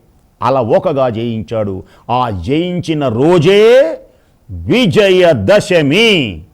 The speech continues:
ఇప్పుడు మనం విజయలక్ష్మి గురించి చెప్పుకుంటున్నాం. ఆ దశమిని ఏమని పిలుస్తారు?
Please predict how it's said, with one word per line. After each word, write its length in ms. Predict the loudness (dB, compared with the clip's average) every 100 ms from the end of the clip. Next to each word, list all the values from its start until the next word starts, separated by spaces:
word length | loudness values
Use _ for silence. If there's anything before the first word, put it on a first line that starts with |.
| -6
ఇప్పుడు 260 | -4 -4
మనం 320 | -4 -4 -4
విజయలక్ష్మి 680 | -4 -2 0 0 -2 -6 -8
గురించి 360 | -6 -8 -8 -8
చెప్పుకుంటున్నాం. 500 | -8 -10 -12 -14 -16 _ _ _ _ _ _ _ -8
ఆ 220 | -6 -4 -4
దశమిని 340 | -4 -4 -4
ఏమని 300 | -4 -4 -6
పిలుస్తారు? 680 | -6 -6 0 2 2 -4